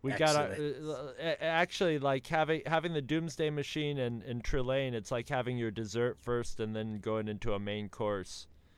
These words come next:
Speaker 2: Yep.
Speaker 1: Getting some s-, so tune in
Speaker 2: I
Speaker 1: next month for some Star Trek steak.
Speaker 2: I think it has helped that we had a lot of <laughs> shitty ones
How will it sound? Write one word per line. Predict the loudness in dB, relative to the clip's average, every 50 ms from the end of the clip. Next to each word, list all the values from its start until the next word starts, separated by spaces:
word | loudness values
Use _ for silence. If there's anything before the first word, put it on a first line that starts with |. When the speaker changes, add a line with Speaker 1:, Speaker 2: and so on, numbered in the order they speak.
| -20 -6 -4
Speaker 2:
Yep. | -4 -4 -2
Speaker 1:
Getting | -6 -10 -10
some | -10 -10 -10 -10 -10 -10 -12
s-, | -12 -12 -14 -14 -16 -20 -20 -20 -20 -20 -20 -20 -20 -20 -20 -18 -6
so | 0 4 4 6 6 4 4 2 0 0 -2 -4 -10 -12 -6 2
tune | 4 6 6 8 6
in | 6 8
Speaker 2:
I | 8
Speaker 1:
next | 8 8 6 4 0 -2 2
month | 4 4 4 4 0
for | 0 0 0
some | 2 2 0 -2
Star | -2 -2 0 4 4 4 4 4
Trek | 4 2 2 2 0 -2
steak. | -6 -6 -6 -2 0 2 2 2 2 0 -4 -10 -14 -14 -16 -18 -20 -20 -20 -20 -20 -20 -14 -4 0
Speaker 2:
I | 0 0
think | 2 2 0 0 4 6
it | 6 8 8
has | 10 8 8 6 4
helped | 4 6 6 8 6 6 4 2
that | 4 4 4
we | 4 4 2
had | 4 4 4 6 6
a | 6 6
lot | 6 6 6 6 6 6 6 6
of | 4 4
<laughs> | 4
shitty | 2 4 4 6 8 8 8 8 6 6
ones | 6 6 6 6 6 4 2 0 -2 -4